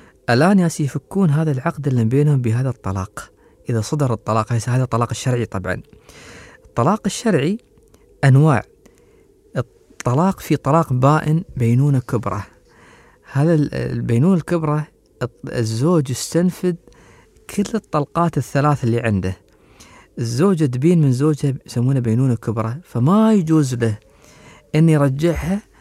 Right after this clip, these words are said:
إلا إذا تزوجت غيره، وتعتبر عنه أجنبية بعد ما كانت حلال عليه. طبعًا الطلقة الآن نعتمد في قانون، نحن قانون دولة الإمارات،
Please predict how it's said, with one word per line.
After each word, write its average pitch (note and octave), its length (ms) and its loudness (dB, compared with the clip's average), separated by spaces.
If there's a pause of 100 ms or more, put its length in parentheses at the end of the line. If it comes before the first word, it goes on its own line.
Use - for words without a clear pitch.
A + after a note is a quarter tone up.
(440)
إلا F#3+ 260 2
إذا E3 240 2
تزوجت D3 840 0 (140)
غيره، A2+ 480 0 (680)
وتعتبر C#3 560 0
عنه C3+ 400 2
أجنبية A#2+ 640 2
بعد A#2+ 240 -2
ما A2+ 100 0
كانت B2 320 -4
حلال G#2+ 440 0
عليه. G2 260 -4 (500)
طبعًا C3 320 2
الطلقة - 1000 -4 (220)
الآن B2+ 360 -2
نعتمد A2+ 500 -2
في G#2 240 -8
قانون، A2+ 520 -2
نحن G2+ 200 -4
قانون G#2+ 320 -2
دولة A#2 280 -4 (120)
الإمارات، A2+ 580 -4